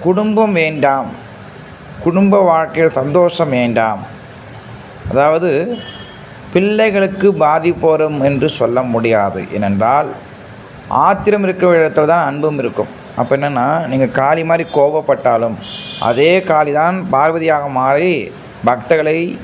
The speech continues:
பாதுகாக்கிறாள். அந்த காளியே தன்னை வணங்கக்கூடிய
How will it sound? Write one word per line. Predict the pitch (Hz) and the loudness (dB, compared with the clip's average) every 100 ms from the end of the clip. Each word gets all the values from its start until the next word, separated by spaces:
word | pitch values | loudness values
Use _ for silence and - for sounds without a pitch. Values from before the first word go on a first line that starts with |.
| - - - - - - | -16 -18 -16 -14 -8 0
பாதுகாக்கிறாள். | 127 156 165 135 101 101 - - - - - - - - - - - - - - | 0 0 2 0 0 -4 -6 -10 -12 -12 -14 -14 -16 -18 -18 -16 -16 -16 -18 -8
அந்த | 110 113 110 - | -2 0 0 -2
காளியே | 131 139 180 180 160 143 190 202 - - - - - | 0 2 2 0 0 0 0 -2 -8 -14 -16 -10 -4
தன்னை | 147 170 180 | -2 0 0
வணங்கக்கூடிய | 170 165 208 220 202 202 208 | 0 0 -2 0 2 2 4